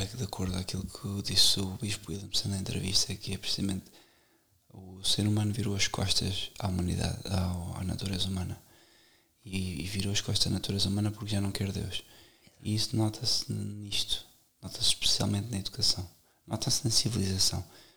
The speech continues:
mas nota-se muito na forma como hoje os miúdos são educados. Porque os miúdos são educados por pais que viraram as costas a Deus. E se os pais viram as costas a Deus e estão a educar crianças,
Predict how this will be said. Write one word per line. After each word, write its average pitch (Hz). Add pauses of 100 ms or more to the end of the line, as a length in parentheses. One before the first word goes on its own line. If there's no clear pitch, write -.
(160)
mas 98
nota-se 104
muito 104
na 98
forma 101
como 101
hoje 98
os 98
miúdos 98
são 98
educados. - (1040)
Porque -
os 113
miúdos 117
são 113
educados 107
por 117
pais 101
que -
viraram 104
as 101
costas 98
a 98
Deus. 95
E 101
se -
os -
pais 117
viram 107
as 101
costas -
a 92
Deus 90 (560)
e -
estão 110
a 101
educar 101
crianças, 101